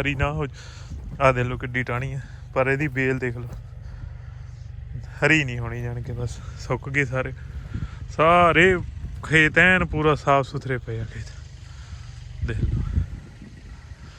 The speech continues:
ਠੀਕ ਨੀ? ਕਿਤੇ ਕੋਈ ਮੋੜਾਂ ਤੇ ਤੁਹਾਨੂੰ ਵੱਟਾਂ ਦਿਖਾ, ਦੇਖ ਲਓ, ਹਨਾ? ਕਈ ਵੀਰ ਕਹਿ ਦਿੰਦੇ ਸੀ ਵੀ ਮੋੜ ਤੇ ਵੀਰੇ ਕਿਵੇਂ ਆ, ਹਨਾ? ਤੇ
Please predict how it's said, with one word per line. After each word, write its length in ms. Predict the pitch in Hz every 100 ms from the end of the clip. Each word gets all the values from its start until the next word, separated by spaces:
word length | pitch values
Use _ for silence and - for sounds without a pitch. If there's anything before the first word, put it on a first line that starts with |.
| - - - - - - - - - - - - - - - -
ਠੀਕ 160 | 135 135
ਨੀ? 120 | 147 - - - - - - - - - -
ਕਿਤੇ 260 | 151 151 135
ਕੋਈ 360 | 151 143 139 - - - - -
ਮੋੜਾਂ 360 | 135 147 147 143
ਤੇ 160 | 147 139
ਤੁਹਾਨੂੰ 320 | 139 143 139
ਵੱਟਾਂ 320 | 139 - 139
ਦਿਖਾ, 240 | 139 151 147
ਦੇਖ 300 | 135 139 139
ਲਓ, 80 | 139 - - - - - - -
ਹਨਾ? 160 | 135 175
ਕਈ 200 | 156 156
ਵੀਰ 180 | 156 147
ਕਹਿ 220 | 147 147
ਦਿੰਦੇ 240 | 156 165 156
ਸੀ 120 | 160
ਵੀ 120 | 160
ਮੋੜ 340 | 151 135 139
ਤੇ 180 | 135 147
ਵੀਰੇ 220 | 135 156
ਕਿਵੇਂ 340 | 156 143 139 139
ਆ, 120 | 131 151
ਹਨਾ? 100 | 180 - - - - - - - - - - - - -
ਤੇ 200 | 143 131